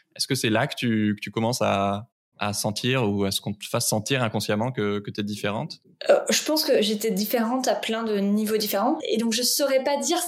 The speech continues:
Speaker 2: je saurais pas dire exactement, c'est parce que j'étais asexuelle que, euh, je me suis sentie différente des autres.
Speaker 1: Ouais.
Speaker 2: Mais c'est sûr que ça y a beaucoup contribué.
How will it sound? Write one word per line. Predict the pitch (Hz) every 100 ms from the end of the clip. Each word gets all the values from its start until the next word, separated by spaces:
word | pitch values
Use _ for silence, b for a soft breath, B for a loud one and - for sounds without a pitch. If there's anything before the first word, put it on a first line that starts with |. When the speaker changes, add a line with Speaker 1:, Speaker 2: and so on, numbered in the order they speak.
| - -
Speaker 2:
je | 226
saurais | 233 247
pas | 240
dire | 240 302
exactement, | 269 208 220 233 233 277 247 B B B B B B _ -
c'est | - - - 302 320 320
parce | 262 233
que | - 262 285
j'étais | 247 233 240
asexuelle | 233 233 220 247 240 262 254 - -
que, | 240 226 240
euh, | - 208
je | 190
me | 202
suis | -
sentie | 220 214 247
différente | 208 214 202 202
des | 196 175
autres. | - - _ -
Speaker 1:
Ouais. | 127 113
Speaker 2:
Mais | 214
c'est | 233
sûr | 233 - 370
que | 269
ça | 240 - 208
y | 202
a | 190 - -
beaucoup | 185 254 247 -
contribué. | - 196 - 185 196